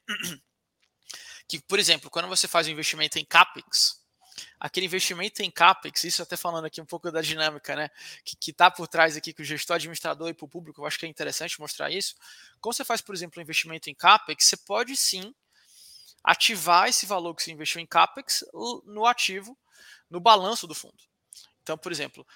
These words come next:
colocamos um milhão de reais, por um exemplo, em termos de CAPEX, sei lá, fe-, fizemos uma infraestrutura diferente. Por exemplo, colocamos iluminação led,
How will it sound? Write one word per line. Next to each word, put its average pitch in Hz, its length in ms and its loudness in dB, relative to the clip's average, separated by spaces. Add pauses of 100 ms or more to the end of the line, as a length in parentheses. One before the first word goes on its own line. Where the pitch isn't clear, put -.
(140)
colocamos 185 500 -2
um 214 60 -8
milhão 220 300 -6
de 196 100 -6
reais, 180 760 4 (320)
por 160 140 -10
um 160 40 -6
exemplo, 160 520 -8 (320)
em 160 100 -2
termos 170 300 -8
de 190 60 -6
CAPEX, 165 560 6
sei 156 100 0
lá, 147 420 4
fe-, 143 200 -14
fizemos 160 320 -12
uma 175 100 -10
infraestrutura 170 560 -10
diferente. 147 600 -2
Por 139 160 -20
exemplo, 151 340 -14
colocamos 165 540 -8
iluminação 175 500 0
led, 135 480 4